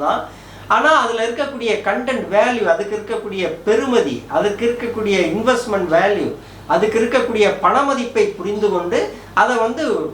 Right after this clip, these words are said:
அஹ், ஒரு டைரக்ஷன் போல மாற்றினார் விக்னேஷ் சிவன்.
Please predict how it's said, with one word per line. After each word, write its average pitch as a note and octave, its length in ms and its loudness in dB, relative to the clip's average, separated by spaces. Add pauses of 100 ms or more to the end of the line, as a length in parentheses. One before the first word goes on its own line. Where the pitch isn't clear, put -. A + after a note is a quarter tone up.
(280)
அஹ், D3+ 520 2 (380)
ஒரு D#3 120 0 (120)
டைரக்ஷன் A3+ 560 0
போல A#3+ 200 2 (120)
மாற்றினார் F#3+ 500 0 (180)
விக்னேஷ் D#3+ 380 -4
சிவன். A#2 240 -8